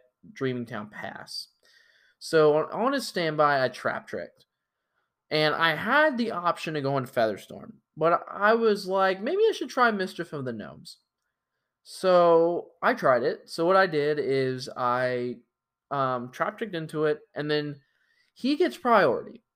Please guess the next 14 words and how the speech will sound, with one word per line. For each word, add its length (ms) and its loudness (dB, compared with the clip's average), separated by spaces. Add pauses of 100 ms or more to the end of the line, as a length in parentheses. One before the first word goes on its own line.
(760)
meaning 500 -2
he 200 -6
gets 320 -2
to 120 -4
normal 360 0
summon 380 -4
before 300 0
I 120 2
do 220 -2
anything. 460 -18 (920)
So 460 6
he 240 -4
normal 400 0
summoned, 440 -2